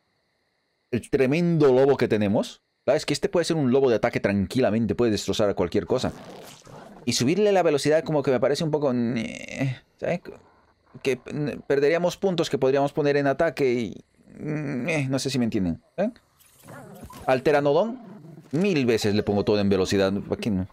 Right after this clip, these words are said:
no lo necesito para que ataque. A ver, lobito, vente para acá. Vuela, vuela.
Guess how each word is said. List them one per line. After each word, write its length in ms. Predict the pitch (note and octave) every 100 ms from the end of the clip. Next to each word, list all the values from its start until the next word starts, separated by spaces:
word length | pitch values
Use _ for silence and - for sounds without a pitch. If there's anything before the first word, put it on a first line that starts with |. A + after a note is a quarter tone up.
| -
no 80 | A#2
lo 40 |
necesito 260 | G#2+ F#2+ E2
para 120 | E2+
que 60 | F2+
ataque. 320 | B2 - E2 - - -
A 60 | D3
ver, 100 | F3+
lobito, 280 | F#3+ C#3 - - - - -
vente 160 | C3 A2+
para 140 | F#2+
acá. 100 | - - - _ _ _ _
Vuela, 180 | A#2 A2
vuela. 240 | A#2+ G3